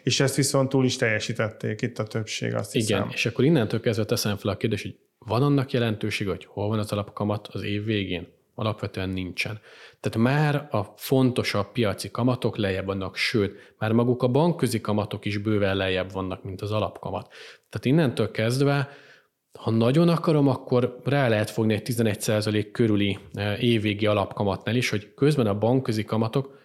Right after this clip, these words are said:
Speaker 2: lementek egy számjegyűbe. És innentől kezdve az, hogy most maga az alapkamat hol áll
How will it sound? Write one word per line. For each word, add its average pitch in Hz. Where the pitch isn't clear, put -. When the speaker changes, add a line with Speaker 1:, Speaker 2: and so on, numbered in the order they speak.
Speaker 2:
lementek 98
egy 95
számjegyűbe. 92
És -
innentől 131
kezdve 107
az, 117
hogy 107
most 95
maga 123
az 107
alapkamat 101
hol 113
áll 127